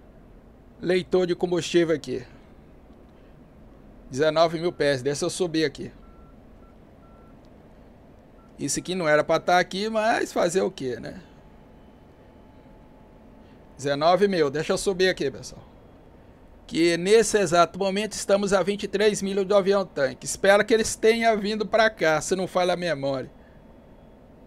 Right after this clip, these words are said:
Deixa eu ficar um pouquinho à direita dele ali.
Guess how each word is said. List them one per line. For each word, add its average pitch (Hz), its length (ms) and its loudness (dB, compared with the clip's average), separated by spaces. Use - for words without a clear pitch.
Deixa 156 220 -2
eu 185 40 -2
ficar 185 260 0
um 196 80 0
pouquinho 196 480 2
à 208 60 0
direita 175 520 0
dele 135 300 -2
ali. 127 300 -10